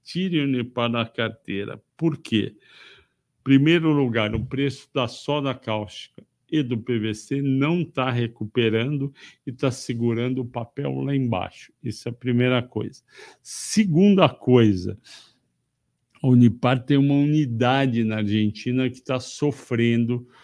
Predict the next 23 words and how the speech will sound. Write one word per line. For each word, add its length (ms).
com 400
o 140
Milei 720
e 80
a 60
desvalorização 1080
cambial. 800
Portanto, 680
fique 560
fora. 480
O 80
Henrique 480
Santos, 460
boa 180
noite, 460
grande 280
Flávio. 380
Após 560
os 40
dados, 520
será 380
que 220
o 120